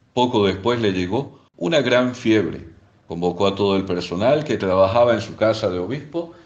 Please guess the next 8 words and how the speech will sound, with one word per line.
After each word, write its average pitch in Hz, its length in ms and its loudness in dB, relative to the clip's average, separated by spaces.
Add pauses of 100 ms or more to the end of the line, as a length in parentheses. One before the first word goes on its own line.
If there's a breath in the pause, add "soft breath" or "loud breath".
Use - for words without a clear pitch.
(160 loud breath)
y 131 100 -10
se 131 160 -2
despidió 131 580 -2
de 104 220 0
ellos 143 380 -4 (380 loud breath)
dándole 110 560 0
las 85 180 -4
gracias, 80 520 -12